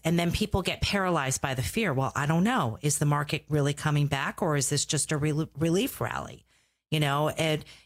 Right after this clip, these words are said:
should I invest in this or should I invest in that?" And they get paralyzed in that fear. They end up not taking any action. And that in and of itself is a behavior, the inaction. And then they miss out on all the opportunity. So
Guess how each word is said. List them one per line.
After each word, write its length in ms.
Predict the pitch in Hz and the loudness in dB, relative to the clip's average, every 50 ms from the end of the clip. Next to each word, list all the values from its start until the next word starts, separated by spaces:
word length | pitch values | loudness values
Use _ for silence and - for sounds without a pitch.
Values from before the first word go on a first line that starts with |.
| _ - 156 | _ -2 0
should 180 | - - 151 | 2 2 0
I 80 | 143 147 | 2 2
invest 480 | 151 151 151 139 160 165 160 - - | 2 2 2 2 2 0 0 0 0
in 120 | 175 165 165 | 0 2 2
this 280 | 170 202 269 - - | 2 2 2 2 0
or 40 | 190 | 0
should 200 | 170 - - 147 | 2 2 0 0
I 80 | 143 147 | 0 0
invest 440 | 147 147 143 135 147 143 139 - - | 2 0 0 0 0 -2 0 0 0
in 120 | 151 160 | 0 0
that?" 320 | 180 196 208 170 135 - - | 0 0 -2 -4 -4 -2 0
And 100 | 151 165 | 2 2
they 80 | 165 | 2
get 180 | 160 - 135 - | 0 -2 -2 -2
paralyzed 600 | - - 240 247 247 240 214 170 160 156 - - | -2 -2 0 0 0 0 0 0 0 -2 0 0
in 120 | 156 151 | 0 0
that 200 | 156 147 120 - | 0 0 -2 -6
fear. 520 | - - - 247 269 170 135 127 139 196 - - - _ _ _ _ - | -8 -6 -4 -2 0 0 0 0 -2 -4 -6 -10 -20 _ _ _ _ -2
They 160 | 170 156 151 | 0 0 2
end 160 | 180 185 185 | 2 0 0
up 120 | 160 - | 0 0
not 240 | 170 175 180 196 - | 0 0 0 -2 -2
taking 380 | - - 196 - - 175 160 151 | -2 -2 -2 -2 0 0 0 2
any 220 | 143 143 139 - | 2 0 0 0
action. 580 | - 147 123 120 - - - 120 117 165 214 - _ _ _ _ _ _ _ _ _ _ _ - - - | -2 -4 -4 -2 -2 -2 -2 0 0 -2 -2 -4 _ _ _ _ _ _ _ _ _ _ _ -10 -4 0
And 180 | 175 165 160 | 0 2 2
that 220 | 165 175 180 180 - - | 2 0 -2 -6 -6 -4
in 140 | - 180 170 | -2 0 2
and 140 | 170 165 - | 0 0 -2
of 180 | - 156 160 151 | -2 -2 0 0
itself 360 | 147 147 - - 226 233 226 | 0 0 0 0 0 0 0
is 140 | 185 151 - | 0 0 0
a 60 | 139 | -2
behavior, 500 | 113 139 143 131 135 131 131 127 135 139 | -2 -2 -2 0 0 0 0 0 0 0
the 180 | 131 147 147 139 - | 0 0 -2 0 0
inaction. 800 | 180 170 147 - - 139 127 - - - 113 104 131 196 - - _ _ _ _ _ _ _ _ _ _ - | -2 -2 0 -2 -4 -4 -2 -2 -2 -2 -2 -2 -4 -4 -6 -10 _ _ _ _ _ _ _ _ _ _ -2
And 120 | 180 180 | 0 2
then 120 | 180 170 165 | 2 2 2
they 100 | 165 156 | 2 2
miss 240 | 156 160 - - | 2 0 0 0
out 220 | 170 139 139 - - | -2 -2 -2 -2 0
on 100 | 139 143 | 2 2
all 120 | 127 127 | 2 2
the 120 | 127 131 127 | 2 0 0
opportunity. 680 | 123 123 - 127 - - - 320 285 - - - - - _ _ _ _ _ _ _ _ _ _ _ _ | -2 -2 -4 -6 -4 -2 -2 0 0 -2 -2 -6 -12 -12 _ _ _ _ _ _ _ _ _ _ _ _
So 420 | - - 214 190 180 175 165 - | 0 0 2 2 2 0 0 -2